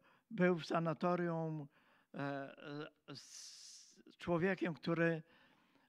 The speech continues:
e, ukończył jakieś tam szkoły filozoficzne i w ogóle, e,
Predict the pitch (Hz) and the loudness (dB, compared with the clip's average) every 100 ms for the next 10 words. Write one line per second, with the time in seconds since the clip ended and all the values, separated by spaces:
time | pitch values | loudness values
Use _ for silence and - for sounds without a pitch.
0 | - 135 139 165 156 - 185 202 180 175 | -8 -6 -6 -6 0 2 2 0 -2 -2
1 | 165 160 175 160 143 - 180 190 180 - | 0 0 0 0 -2 2 6 6 4 2
2 | 180 170 156 156 185 180 - 175 170 165 | 2 4 2 0 -2 -2 -4 0 2 2
3 | 143 175 165 170 170 170 170 | 0 -2 0 0 2 0 -2